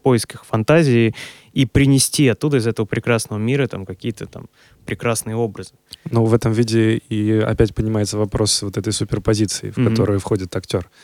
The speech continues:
Speaker 2: в этот момент, когда, э, это "если бы" появляется в его мировосприятии, по сути дела.
Speaker 1: Возможно. Причем вот знаешь, то, что ты говорил про суперпозицию,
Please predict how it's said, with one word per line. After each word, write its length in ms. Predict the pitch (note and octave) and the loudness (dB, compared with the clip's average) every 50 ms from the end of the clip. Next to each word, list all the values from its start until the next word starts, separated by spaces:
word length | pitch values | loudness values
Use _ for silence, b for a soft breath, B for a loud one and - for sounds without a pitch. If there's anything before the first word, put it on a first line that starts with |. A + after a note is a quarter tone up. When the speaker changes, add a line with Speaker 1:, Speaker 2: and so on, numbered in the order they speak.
| b b b | b b b
Speaker 2:
в 60 | - G2 | -6 -6
этот 240 | F#2+ - F#2+ - | -4 -4 -4 -4
момент, 380 | - F#2 F#2 F2+ F2 F2 - - - | -6 -6 -6 -6 -8 -10 -12 -10 -10
когда, 480 | G2 F2 G2 G2 F#2+ F#2 F2+ F#2 F#2+ - B B B B B B _ - | -10 -8 -4 -2 -2 -2 -2 -4 -8 -12 B B B B B B _ -16
э, 360 | - G#2 G2+ G2 G2+ G2 - - | -14 -12 -10 -10 -12 -12 -8 -6
это 220 | A2+ G#2 - - | -6 -6 -4 -2
"если 300 | G#2 G#2 A#2 A#2 - G#2+ | 0 0 0 0 0 -2
бы" 120 | G2 G#2 G2 | -2 -2 0
появляется 680 | - G#2+ G2+ G2 G2+ G2+ F#2+ F2+ F2+ - - - - - _ _ _ | 0 0 0 0 0 0 -2 -2 -4 -6 -8 -10 -14 -20 _ _ _
в 80 | A2 G2 | -12 -8
его 520 | G2 G2 F#2+ G2 F#2+ F#2+ F#2 F#2+ G2 F#2+ F#2+ _ _ _ _ _ - - A2 | -8 -6 -6 -4 -6 -6 -6 -8 -10 -12 -18 _ _ _ _ _ -20 -18 -8
мировосприятии, 760 | G#2 G#2 G2+ G#2+ F#2+ - - - G#2+ G2+ F#2+ F#2+ - - - _ _ - | -4 -2 0 0 0 -2 -2 -2 -2 0 0 -2 -4 -8 -18 _ _ -14
по 60 | - | -12
сути 240 | - - - - - | -10 -10 -12 -12 -12
дела. 280 | G#2 G2+ G2 F#2+ F#2 - _ B B B B B B B | -10 -10 -10 -10 -12 -14 _ B B B B B B B
Speaker 1:
Возможно. 520 | B C3+ D3 D3 D#3+ F#3+ G#3 G3+ C#3+ A#2 G#2+ | B 2 2 4 4 4 4 4 2 0 0
Причем 300 | - C3 - - D3 C#3 | 0 0 2 2 2 4
вот 120 | C3 A#2+ | 2 2
знаешь, 220 | A#2 E3 F#3+ F3 - | 2 2 2 2 2
то, 120 | - B2 | 0 -2
что 120 | - - A2+ | 0 0 -2
ты 100 | - A#2+ | -2 0
говорил 300 | A#2 B2 B2 C3+ D#3 F3+ | 2 4 4 4 4 2
про 160 | - - A#2 | 0 0 -2
суперпозицию, 800 | - - B2 - - - - A#2 A2+ D3 E3 - - A#2+ A2+ G#2 | -2 -2 -4 -6 -4 -2 0 0 0 -2 -4 -4 -2 -2 -2 -2